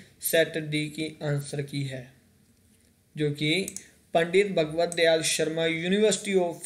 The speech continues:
Health Science रोहतक की तरफ से स्टाफ नर्स की पोस्टें थी,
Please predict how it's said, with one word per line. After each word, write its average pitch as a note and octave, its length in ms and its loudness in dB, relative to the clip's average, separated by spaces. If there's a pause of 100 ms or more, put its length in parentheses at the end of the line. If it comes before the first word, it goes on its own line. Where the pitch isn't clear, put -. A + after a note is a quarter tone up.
(100)
Health D#3+ 280 0
Science D#3+ 380 -4
रोहतक F3 440 -2
की F3+ 80 -4
तरफ D3+ 320 -2
से F3+ 280 0 (300)
स्टाफ F3+ 460 6
नर्स F3+ 380 0
की A3 120 -2
पोस्टें F#3+ 440 2
थी, G#3 320 0